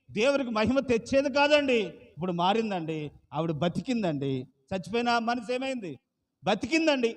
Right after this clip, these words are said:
అని ప్రజలకు ఏం రావాలి? ఆశ్చర్యం. అంటే మనల్ని బట్టి ఆశ్చర్యం రావాలి, ఆశ్చర్యం రావాలి.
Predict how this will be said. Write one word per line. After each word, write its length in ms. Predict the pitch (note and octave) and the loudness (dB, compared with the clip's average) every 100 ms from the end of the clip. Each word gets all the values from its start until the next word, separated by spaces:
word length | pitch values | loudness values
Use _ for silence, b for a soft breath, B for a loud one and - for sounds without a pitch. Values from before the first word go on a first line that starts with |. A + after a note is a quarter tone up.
| - | -2
అని 200 | A#3+ C4+ | 0 -2
ప్రజలకు 460 | - A3+ C#4+ C4 | -2 0 0 4
ఏం 140 | C#4+ C#4+ | 4 6
రావాలి? 360 | C#4 A#3 D#3 G#2+ - _ _ _ _ _ A#2 | 4 4 -2 -6 -18 _ _ _ _ _ -6
ఆశ్చర్యం. 580 | C#3+ D#3 - E3 C#3+ C3+ | -4 -4 -4 -4 -4 -6
అంటే 180 | F3 G3+ | -8 -6
మనల్ని 300 | D#3+ E3 D#3+ | -6 -4 -4
బట్టి 500 | D3+ C#3 C3+ C3 - _ _ - | -6 -4 -6 -6 -10 _ _ -2
ఆశ్చర్యం 720 | C3 C#3 - - B2+ A#2+ A2 | 0 0 -2 -2 -2 -2 -4
రావాలి, 400 | G#2 G2 F2+ F2+ G#2+ | -6 -6 -10 -10 -2
ఆశ్చర్యం 600 | D3 - - D#3+ C#3+ B2 | -2 -2 -6 -2 -4 -6
రావాలి. 360 | A#2+ G#2+ F#2 E2 | -8 -8 -10 -14